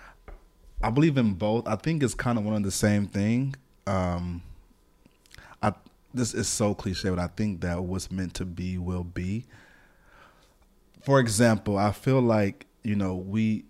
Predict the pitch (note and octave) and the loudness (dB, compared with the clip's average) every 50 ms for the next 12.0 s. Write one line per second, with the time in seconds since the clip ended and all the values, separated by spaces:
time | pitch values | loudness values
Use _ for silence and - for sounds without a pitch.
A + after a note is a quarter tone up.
0 | _ _ - A2+ G2+ G#2+ G#2+ G#2+ G#2 G2+ G#2 G2+ G2 F#2+ F#2+ F#2+ G2 G2 - _ | _ _ -12 -8 -4 -4 -2 -2 -2 -2 -2 -2 -2 -2 -4 -6 -8 -12 -12 _
1 | - A2 A2+ A#2+ B2 A#2+ A2+ A2+ G#2+ G#2 G#2 G2+ G2+ G2+ F#2+ - - - - - | -6 -6 -4 -2 0 0 0 0 0 0 0 -2 -2 -4 -6 -8 -10 -12 -14 -16
2 | _ _ _ - A2+ A2+ G#2 G2+ F2+ G2+ G2 F#2+ F#2+ - - - _ _ _ _ | _ _ _ -8 -6 -4 -4 -2 -2 -2 -2 -4 -4 -8 -12 -18 _ _ _ _
3 | - - C#3+ - - _ _ _ _ _ _ _ - - _ - A2+ G#2+ G2 F#2 | -20 -20 -20 -20 -20 _ _ _ _ _ _ _ -20 -14 _ -4 -4 -2 -2 -4
4 | - - - G2+ G2 F#2+ F#2+ F2+ - - - - F#2+ F2+ F2 E2 - - - A2 | -4 -4 -2 -2 -2 -2 -2 -4 -6 -8 -6 -4 -4 -4 -2 -4 -6 -8 -14 -14
5 | G#2+ G2+ F2+ F2+ F#2+ F#2 F2+ F2+ F2 F2 F2+ - - G2+ F2+ - - F2 - F#2+ | -14 -10 -6 -4 -2 -2 -2 -2 -2 -4 -6 -6 -6 -6 -6 -6 -6 -6 -4 -4
6 | F2+ - - F2+ E2+ E2+ F2+ F2 E2+ E2+ F2+ - _ _ _ - - _ - F#2+ | -4 -4 -6 -8 -6 -4 -4 -4 -4 -6 -8 -12 _ _ _ -20 -18 _ -8 -4
7 | F#2+ F2+ F2+ F#2 F2 - - E2+ F2 F2 - - - F2 E2 E2 E2+ - - - | -2 -2 -2 -2 -4 -6 -6 -6 -8 -6 -6 -4 -4 -4 -4 -6 -8 -10 -12 -8
8 | F2 F2+ F#2 F#2 G2 - - _ - - - - - - _ _ - G2+ G2+ F2+ | -6 -4 -2 -2 -4 -6 -10 _ -20 -20 -20 -20 -20 -20 _ _ -10 -8 -6 -6
9 | F2 E2+ F2 - - F#2+ G2 F2+ - - B2 B2+ A#2+ - - - G2 F#2+ F#2 F2+ | -6 -6 -8 -8 -8 -8 -8 -6 -4 -4 -2 -2 -2 -4 -6 -6 -4 -4 -4 -4
10 | F2+ F2 F2 F2 - G2+ G2+ G2 - - F#2 F2+ F2+ F2+ F2+ F2+ F2+ F2 F2 - | -6 -8 -8 -6 -4 -4 -2 -4 -4 -6 -6 -4 -4 -2 -2 -4 -4 -6 -6 -8
11 | - - G2+ G2 - - F#2+ F2+ F2+ F2+ E2+ - - - F2+ F#2 F#2 F#2 F#2+ G2 | -10 -8 -6 -6 -6 -6 -6 -8 -8 -8 -8 -6 -4 -4 -2 -2 -2 -2 -4 -6